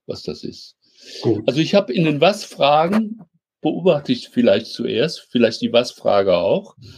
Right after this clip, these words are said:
Speaker 1: ähm, sag ich: „Ja, hör mal, da sind ja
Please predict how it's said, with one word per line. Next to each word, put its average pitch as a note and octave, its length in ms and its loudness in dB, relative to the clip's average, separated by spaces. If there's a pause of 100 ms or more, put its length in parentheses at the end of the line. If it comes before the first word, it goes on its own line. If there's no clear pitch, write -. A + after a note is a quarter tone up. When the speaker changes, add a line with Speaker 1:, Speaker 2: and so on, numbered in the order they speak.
(840)
Speaker 1:
ähm, C3 420 4 (180)
sag C#3+ 200 2
ich: - 220 -14
„Ja, G#2 300 -6
hör C#3+ 100 -2
mal, A2+ 180 0
da E2+ 120 -2
sind A#2+ 260 -2
ja F2+ 280 -2